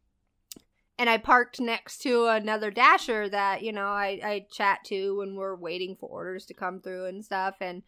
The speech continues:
and he was like, "Be prepared to wait. I've been here forty-five minutes." And, uh, the girl comes out and she's like, "What's the name for your order, babe?"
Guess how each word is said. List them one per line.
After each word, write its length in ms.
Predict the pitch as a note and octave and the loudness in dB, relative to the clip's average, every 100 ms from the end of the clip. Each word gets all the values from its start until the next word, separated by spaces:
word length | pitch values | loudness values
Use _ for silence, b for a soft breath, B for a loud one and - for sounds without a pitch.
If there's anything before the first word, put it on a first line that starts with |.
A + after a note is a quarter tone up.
| B B B B | B B B B
and 140 | G#3+ C#4 | -4 0
he 140 | B3+ | 0
was 200 | A3+ A3 | 0 4
like, 260 | B3+ - - | 4 4 4
"Be 140 | E4 | 2
prepared 480 | E4+ C4+ D4+ D4+ B3 | 2 4 10 10 8
to 60 | B3+ | 6
wait. 280 | C4+ C#4+ C4 | 8 8 8
I've 220 | B3+ B3+ | 6 6
been 160 | C#4 | 4
here 180 | C#4+ C4 | 6 4
forty-five 760 | B3+ C4+ B3+ B3+ - B3 A#3 A#3+ | 6 6 6 6 8 10 10 6
minutes." 760 | A#3 A#3 A#3 G#3+ G#3+ - - B3+ | 0 0 2 0 -2 -6 -8 4
And, 480 | G#3+ G#3 G3 G3+ G3+ | 8 8 8 4 2
uh, 320 | G3+ G3+ G3 | 4 4 0
the 100 | G3 | -6
girl 300 | G3 A3 A3+ A3 | -4 2 2 2
comes 340 | C#4+ A#3 A#3 | -2 -2 4
out 240 | A3 A3 | 6 6
and 100 | A3 | 4
she's 220 | - C#4 B3+ | -6 -6 -2
like, 180 | C4+ | 0
"What's 180 | D4+ F4 | 0 -2
the 60 | F4+ | -2
name 180 | G4 G4+ | -4 -2
for 100 | F#4+ | -2
your 160 | F4 | 2
order, 180 | E4 F4+ | 4 2
babe?" 300 | C#4+ C#4+ D4 | 2 4 4